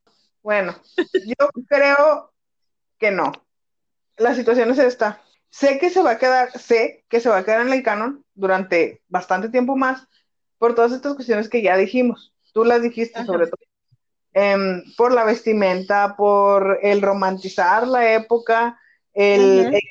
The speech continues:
Speaker 1: ver que era esta época gloriosa y dorada. Incluso
Speaker 2: Sí.
Speaker 1: se va a quedar en el canon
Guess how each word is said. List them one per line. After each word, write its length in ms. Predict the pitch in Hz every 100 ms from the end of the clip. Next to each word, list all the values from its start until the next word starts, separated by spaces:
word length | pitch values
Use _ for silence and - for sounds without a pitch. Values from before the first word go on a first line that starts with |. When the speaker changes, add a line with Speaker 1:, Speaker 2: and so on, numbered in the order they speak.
| _
Speaker 1:
ver 160 | 196 196
que 100 | 233
era 180 | 233 233
esta 240 | 240 247
época 360 | 240 240 240 233
gloriosa 680 | 208 180 190 208 214 214 196
y 40 |
dorada. 600 | 185 180 190 196 196 202 _ _ _ _ _
Incluso 420 | - 254 - 262 285
Speaker 2:
Sí. 60 |
Speaker 1:
se 100 | 320
va 80 | 277
a 60 | 233
quedar 280 | - 262 262
en 80 |
el 160 | 233 208
canon 520 | 208 220 247 285 285